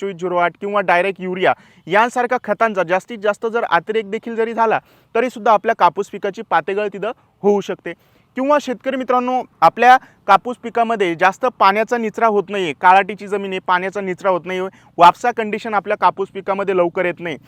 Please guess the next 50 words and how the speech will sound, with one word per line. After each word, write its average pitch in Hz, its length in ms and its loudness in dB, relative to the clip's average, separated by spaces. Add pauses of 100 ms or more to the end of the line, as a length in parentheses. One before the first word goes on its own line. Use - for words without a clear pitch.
(260)
तर 262 80 4
याच्यामुळे 262 420 2
होतं 226 240 2
काय, 233 180 4
आपल्या 233 440 2
कापूस 208 360 2
पिकाच्या 214 400 -6
जे 214 140 -4
काही 226 200 -4
मुळं 185 280 2
आहेत 160 140 2 (100)
जमिनीमध्ये, 170 460 -6 (320)
तर 220 100 -2
त्या 247 140 2
ब्लॉक 220 320 2
होऊन 214 220 -6
जातात. 196 260 0
जे 185 160 -4
काही 247 240 2
अन्नद्रव्य 208 440 0
अपटेक - 460 2 (100)
करण्यासाठी, 208 560 -6 (380)
अ, 175 140 6
त्यांना 214 280 0
तिथं 226 180 -4
प्रॉब्लेम 208 440 0
येतो 185 160 -4
आणि 185 180 0
एकंदरीत 214 380 -6 (100)
अन्नद्रव्य 220 440 -4
आपल्या 208 240 0
कापूस 185 320 0
पिकाला 208 300 -4
भेटले 170 320 -2
नाही, 185 180 -2 (340)
तरीसुद्धा 214 400 2
पातेगळ 170 420 2
होते. 117 220 -2 (300)
तर 247 80 0
हे 277 120 0
मुख्यतः 269 500 -2
चार 208 160 4
पाच 247 260 0
कारणं 214 380 2
मी 180 120 -4
तुम्हाला 214 300 0
इथं 214 120 0
सांगण्याचा 185 460 -2
प्रयत्न 185 360 -6
केला. 180 220 -4